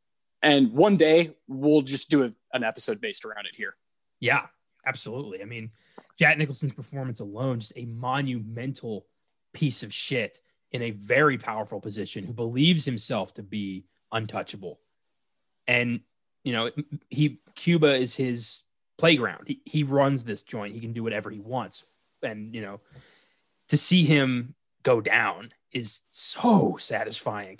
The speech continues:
Speaker 2: Like, that whole, the scene where, uh, Tom Cruise deposes Jack Nicholson is, it, it's maybe my favorite courtroom scene of all time now. That was unreal.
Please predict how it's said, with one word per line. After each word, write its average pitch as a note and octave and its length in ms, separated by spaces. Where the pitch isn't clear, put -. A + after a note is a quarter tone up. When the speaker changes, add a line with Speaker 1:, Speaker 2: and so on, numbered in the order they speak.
Speaker 2:
Like, C3+ 200
that E3 200
whole, D#3+ 380
the F3+ 80
scene A3+ 340
where, E3 340
uh, C#3 340
Tom D3 220
Cruise D3 180
deposes A#2+ 760
Jack A2+ 220
Nicholson G#2+ 400
is, A2 240
it, - 240
it's D#3 200
maybe D#3+ 360
my C3 180
favorite A#2+ 340
courtroom G#2+ 380
scene A#2+ 240
of G#2 100
all F#2 140
time F#2 280
now. F2 240
That B2 240
was G#2+ 220
unreal. A2+ 880